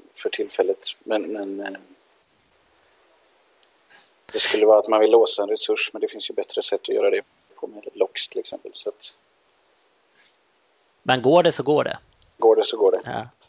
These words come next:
Speaker 1: Vi har ju fantastiskt många olika sätt att, att hugga oss själva i ryggen, eh, som programmerare, och det här är väl ett utav dem.
Speaker 2: Ja. Vi, vi pratar ju väldigt mycket om, om, om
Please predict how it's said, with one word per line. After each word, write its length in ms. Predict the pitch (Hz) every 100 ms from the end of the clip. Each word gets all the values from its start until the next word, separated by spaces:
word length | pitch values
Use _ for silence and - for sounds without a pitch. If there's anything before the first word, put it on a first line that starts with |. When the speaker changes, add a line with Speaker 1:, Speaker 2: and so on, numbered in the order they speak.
| _ - -
Speaker 1:
Vi 100 | 107
har 120 | 107
ju 220 | 104 101
fantastiskt 680 | - 113 101 101 - 135 -
många 200 | 117 104
olika 280 | 98 - 107
sätt 300 | 104 - 110
att, 140 | -
att 320 | 101 104 92
hugga 180 | 104 98
oss 120 | 95
själva 280 | - 98 98
i 80 | 101
ryggen, 340 | 104 - 98 - _ - 101 - _
eh, 100 | - - - -
som 220 | - 101
programmerare, 560 | 104 104 107 92 95 101
och 160 | 104
det 120 | 104
här 120 | 101 107
är 60 |
väl 160 | - -
ett 140 | -
utav 180 | - 107
dem. 100 | - _ _
Speaker 2:
Ja. 100 | - 113 117 _ _ _ _ - - -
Vi, 360 | - - - 285
vi 140 | 220 202
pratar 440 | 262 214 185 190
ju 120 | 165
väldigt 340 | 143 143 127 -
mycket 240 | 127 -
om, 180 | 117 117
om, 200 | 123 117 -
om 240 | 123 123